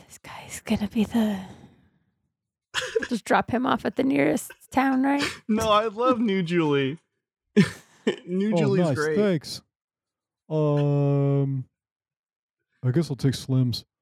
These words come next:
Speaker 3: He walks over and starts taking off shoes off of, uh, one of the guys, the guy that's split in half, maybe.
Speaker 2: <laughs> Yeah. He'll,
Speaker 1: <laughs> Gross.
Speaker 2: he has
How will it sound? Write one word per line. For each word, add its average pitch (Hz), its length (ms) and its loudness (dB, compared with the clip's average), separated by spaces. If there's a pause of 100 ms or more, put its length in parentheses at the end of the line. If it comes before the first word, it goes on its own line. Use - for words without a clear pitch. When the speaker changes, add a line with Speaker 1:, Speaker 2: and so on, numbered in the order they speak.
(920)
Speaker 3:
He 98 80 0
walks 98 280 2
over 95 280 2
and 87 120 -2
starts 92 240 -2
taking 90 300 0
off 82 180 0
shoes 82 300 0
off 82 240 0
of, 80 120 -2
uh, 80 260 0 (480)
one 90 100 -4
of 85 60 2
the 85 40 0
guys, 80 380 0
the - 240 -12
guy 110 180 4
that's 101 240 -2 (180)
split - 400 0
in 85 80 0
half, 80 400 0 (640)
maybe. 82 360 0
Speaker 2:
<laughs> - 1000 -12
Yeah. 156 540 2 (360)
He'll, 160 200 0
Speaker 1:
<laughs> - 20 -10
Gross. - 300 0
Speaker 2:
he 185 60 -2 (120)
has 196 140 -2